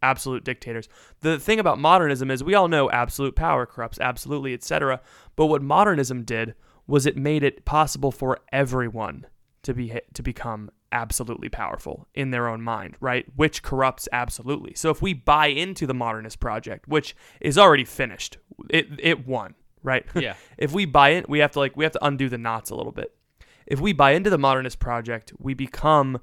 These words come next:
Speaker 1: corrupt, whether at the bottom, the middle, or the top. It doesn't, I think, I think what, I think what happened in the fast, right? We were like, the, the kind of, like, the evil, like, the kind of the evil one, right? The devil's like,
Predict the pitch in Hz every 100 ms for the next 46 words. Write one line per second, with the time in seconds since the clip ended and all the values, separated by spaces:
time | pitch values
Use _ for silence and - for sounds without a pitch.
0 | _ - 139 143 135 - 131 135 135 127
1 | - 117 117 143 170 170 127 127 131 143
2 | 143 127 127 - - 139 - 135 156 139
3 | - _ _ _ 143 151 190 147 175 151
4 | 143 - - _ - 160 165 147 143 156
5 | 147 139 127 - 170 180 165 151 170 147
6 | 135 131 _ _ _ _ - 135 131 -
7 | 135 131 127 139 131 120 110 131 131 127
8 | 123 - 131 131 - 131 123 131 131 117
9 | 113 117 113 120 117 113 113